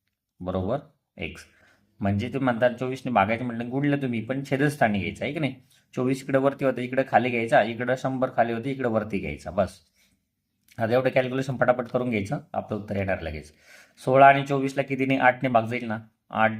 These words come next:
दुने सोळा, आठ त्रिक चोवीस. बघा आता काही भाग जात नाही, वरचा गुणाकार करून घेऊ. शंभर आणि दोनचा गुणाकार किती होणार आहे? दोनशे. आणि खाली तीन त्रिक किती होतात? नऊ, बरोबर? एक्स.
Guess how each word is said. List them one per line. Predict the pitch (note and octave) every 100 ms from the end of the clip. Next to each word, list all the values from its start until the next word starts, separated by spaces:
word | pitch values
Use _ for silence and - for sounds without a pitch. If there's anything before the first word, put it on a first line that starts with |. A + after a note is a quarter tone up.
| G#2+
दुने | A2+ A#2 A#2
सोळा, | A#2 A2 A2 A#2 - _ _ _ _ -
आठ | G#2 G#2 -
त्रिक | A#2 C#3+ C#3+ - _ _ _
चोवीस. | - F2 D#2+ - - -
बघा | F2+ D2+ _ _ _ -
आता | G#2+
काही | C#3+ C#3
भाग | B2+ B2
जात | C3+ B2
नाही, | A#2+ G2+
वरचा | A#2 G#2+ A#2+
गुणाकार | B2 A#2+ B2
करून | A#2 A#2
घेऊ. | G2 F2+
शंभर | B2 B2 B2+
आणि | B2 B2
दोनचा | A#2+ A#2+ A#2+
गुणाकार | A#2+ A#2+ A#2
किती | A2+ A#2
होणार | G#2+ G2
आहे? | G2 G2+ _ _ _ _
दोनशे. | G2 A2+ A2+ A2+ - E2 D#2 D#2+ _ _ _ -
आणि | G2 G2+
खाली | A2+ A2+
तीन | B2 B2
त्रिक | C3 B2+
किती | A#2+ B2
होतात? | G2+ A#2+ - _ _ G2+
नऊ, | G2+ F#2+ F2+ _ _ _ -
बरोबर? | F#2 G2 G#2+ B2
एक्स. | G2 F#2+